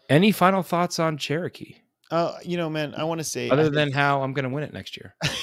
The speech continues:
Speaker 2: <laughs> All right, Seth, Seth is calling the shots now. No, guys, I, I really do wanna say thank you to everyone that helped make the event possible. I mean, a lot of people helping set up and strike, the
Speaker 1: Mm-hmm.
Speaker 2: judges. We had some regional judges that just were amazing that are becoming part of the team.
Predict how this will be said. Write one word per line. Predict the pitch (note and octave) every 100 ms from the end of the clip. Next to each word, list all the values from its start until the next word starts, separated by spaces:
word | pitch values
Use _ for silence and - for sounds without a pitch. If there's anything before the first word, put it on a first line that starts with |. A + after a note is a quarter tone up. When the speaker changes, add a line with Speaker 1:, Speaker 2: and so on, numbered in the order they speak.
| - - - - -
Speaker 2:
<laughs> | - G#3
All | A3 G3
right, | G3+ F3+
Seth, | G3 F3 D#3+
Seth | E3+ D#3
is | D3+
calling | - D3+
the | D3+
shots | C#3+ C#3 -
now. | B2 - - D3
No, | D3+ E3+
guys, | D#3+
I, | - E3+
I | E3
really | E3 F#3+
do | E3+ D#3
wanna | D3
say | C3+ B2
thank | B2+ B2
you | A#2+
to | - A#2 G#2
everyone | G#2+ A2+
that | G#2
helped | G#2+ - - A#2
make | A2+
the | -
event | G#2 G2
possible. | A#2+ B2+ C3 C3
I |
mean, | A2 G2+ G2
a |
lot | G#2+
of | G#2+
people | G#2 G2+
helping | G2 G#2
set | - A#2+
up | B2+
and | F#2+
strike, | - - D3 - - - -
the | B2
Speaker 1:
Mm-hmm. |
Speaker 2:
judges. | G2+ E3+ D#3 D#3 C3+ - -
We | A#2
had | A#2 G#2
some | A2
regional | A#2 B2+ B2+
judges | A2+ A#2 A2
that | G#2 - -
just | - -
were | A2
amazing | G2 A2 A#2 A2+
that |
are | F#2+
becoming | F#2 G2+ G2+
part | G#2 G2+
of |
the | -
team. | A#2+ A#2